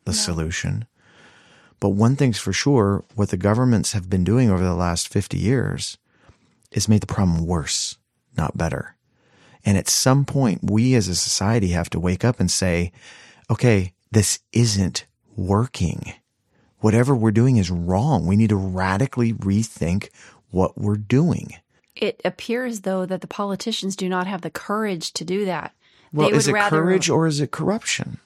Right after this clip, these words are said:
Speaker 1: Right? Again,
Speaker 2: That's true.
Speaker 1: like, the money,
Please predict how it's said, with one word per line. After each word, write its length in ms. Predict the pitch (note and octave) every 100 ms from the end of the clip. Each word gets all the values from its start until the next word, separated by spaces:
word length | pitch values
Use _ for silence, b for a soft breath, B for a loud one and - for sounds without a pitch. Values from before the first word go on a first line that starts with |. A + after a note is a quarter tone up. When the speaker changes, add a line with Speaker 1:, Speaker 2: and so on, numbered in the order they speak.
| _ b b
Speaker 1:
Right? 160 | B2 -
Again, 220 | C#3+ G#3+
Speaker 2:
That's 160 | C#3 -
true. 320 | C4 G#3+ E3+ b b b b b -
Speaker 1:
like, 180 | C3 -
the 280 | F2 B2+ B2+
money, 400 | C3+ E3 F3